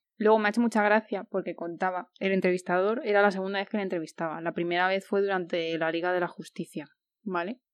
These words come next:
Entonces me hizo mucha gracia porque el entrevistador le dijo, "La primera vez que te entrevisté para el podcast", dice, "yo acababa de ver la película y sabía que tú estabas en la película,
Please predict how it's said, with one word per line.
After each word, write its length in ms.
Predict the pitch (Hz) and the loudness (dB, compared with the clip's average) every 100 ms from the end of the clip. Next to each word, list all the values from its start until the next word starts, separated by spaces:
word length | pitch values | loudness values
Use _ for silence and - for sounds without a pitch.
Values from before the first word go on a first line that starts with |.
| _ - | _ -2
Entonces 380 | 202 190 190 | 2 2 2
me 80 | 185 | -2
hizo 140 | 185 208 | 0 0
mucha 200 | 208 214 | 0 2
gracia 280 | 214 220 208 | 2 0 -4
porque 440 | 190 - 170 160 _ - | -6 -8 -10 -12 _ -6
el 80 | 196 | -2
entrevistador 420 | 190 185 190 190 | 0 0 0 2
le 60 | 190 | 0
dijo, 260 | 175 180 | -2 -4
"La 320 | 175 170 170 165 - | -2 0 0 -4 -6
primera 320 | 180 175 180 | -2 0 2
vez 140 | 196 - | 2 0
que 140 | 202 | -4
te 100 | 196 | -4
entrevisté 640 | 202 190 190 190 214 208 - | -4 -2 -2 -2 -4 -4 -4
para 280 | 185 190 180 | -2 0 -2
el 120 | 180 | -4
podcast", 600 | - 220 - 214 285 - _ _ _ _ - | -2 -4 -2 -4 -4 -12 _ _ _ _ -4
dice, 300 | 202 196 180 | -2 0 4
"yo 80 | |
acababa 360 | 185 196 196 196 | 4 6 6 8
de 100 | 196 | 6
ver 160 | 196 196 | 6 6
la 120 | 190 | 6
película 480 | 190 202 208 180 160 | 4 2 2 2 0
y 40 | |
sabía 380 | - 175 185 180 | 0 0 2 2
que 140 | 160 | 0
tú 140 | 151 180 | -2 -2
estabas 300 | 180 185 185 | 0 0 0
en 100 | 196 | 0
la 80 | 185 | 0
película, 520 | 196 226 233 240 | -2 -2 0 -2